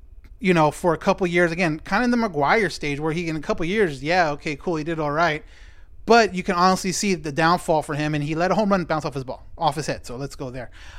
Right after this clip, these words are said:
Um, you have the power with steroids. You have power all o-, all over the strike zone. But you gotta hit the ball first. You gotta be able to dish-, differentiate a strike and a ball, and no steroids at all is going to do that.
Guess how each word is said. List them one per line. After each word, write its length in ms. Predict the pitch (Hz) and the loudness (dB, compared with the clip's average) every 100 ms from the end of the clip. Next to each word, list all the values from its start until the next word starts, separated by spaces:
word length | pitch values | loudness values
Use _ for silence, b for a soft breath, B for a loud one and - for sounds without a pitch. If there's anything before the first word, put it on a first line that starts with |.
| B | B
Um, 480 | 160 147 131 117 - - - - - - - - - - - - - - - | 4 4 2 -2 -14 -18 -20 -20 -20 -18 -18 -20 -20 -18 -18 -20 -20 -18 -12
you 100 | 147 | -6
have 180 | 151 151 | -2 -2
the 80 | 160 | -2
power 400 | 156 147 143 143 | 0 2 2 -2
with 180 | 143 143 | -4 -6
steroids. 400 | 151 139 139 127 | -6 -4 -4 -6
You 120 | 127 | -6
have 200 | 139 135 | -6 -4
power 260 | 143 135 | -4 -2
all 320 | 131 135 131 131 | -2 -4 -6 -8
o-, 220 | 135 - | -10 -8
all 280 | 139 131 - | -6 -6 -6
over 220 | 143 139 | -6 -6
the 40 | 135 | -4
strike 220 | 156 135 | -4 -6
zone. 120 | 165 B B B | -8 B B B
But 160 | 220 | -2
you 80 | 220 | 0
gotta 300 | 165 185 196 | 2 2 2
hit 160 | 175 185 | 0 -4
the 80 | 147 | 0
ball 280 | 170 185 | 4 6
first. 300 | 190 185 151 | 4 2 0
You 60 | 160 | 0
gotta 200 | 180 180 | 2 2
be 60 | 185 | 2
able 80 | |
to 60 | 175 | 0
dish-, 280 | 147 180 - - - | 0 0 -2 -12 -4
differentiate 640 | 190 185 190 233 190 165 | -2 2 2 4 2 0
a 100 | 147 | -4
strike 460 | - - 185 185 185 | -6 2 4 4 0
and 100 | 147 | -4
a 40 | |
ball, 280 | 127 180 180 | 0 4 4
and 220 | 139 135 | 2 -2
no 220 | 151 180 | 0 2
steroids 500 | 202 - 170 170 156 | 2 2 0 0 -2
at 180 | 147 135 | -4 0
all 300 | 185 170 156 B B B - | 4 4 2 B B B -6
is 160 | 143 | -6
going 320 | 131 170 165 | 0 2 2
to 600 | 135 - 156 151 143 135 127 | -2 -6 -4 -4 -4 -6 -4
do 180 | 190 226 | 0 2
that. 240 | 160 104 | 0 -4